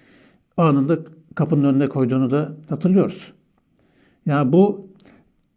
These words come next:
yeni C H P'nin, e, bu noktalardaki duruşunun çok çarpıcı bir örneğiydi. Şimdi böyle bir olay da yaşanmışken Türkçe Kur'an gibi,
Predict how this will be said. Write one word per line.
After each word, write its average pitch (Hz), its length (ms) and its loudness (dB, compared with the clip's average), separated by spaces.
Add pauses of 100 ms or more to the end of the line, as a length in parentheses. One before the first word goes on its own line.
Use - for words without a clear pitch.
(120)
yeni 160 280 4
C 147 160 4
H 123 80 0
P'nin, 131 400 -8 (280)
e, 127 320 -2 (340)
bu 170 80 4
noktalardaki 139 760 0
duruşunun 143 640 0 (320)
çok 156 280 -2
çarpıcı 143 400 -2
bir 165 80 2
örneğiydi. 156 460 0 (880)
Şimdi 170 460 2 (340)
böyle 165 320 4
bir 185 60 0
olay 175 260 2
da 156 60 2
yaşanmışken 151 680 -2 (1200)
Türkçe 185 280 2
Kur'an 160 360 2
gibi, 120 340 -2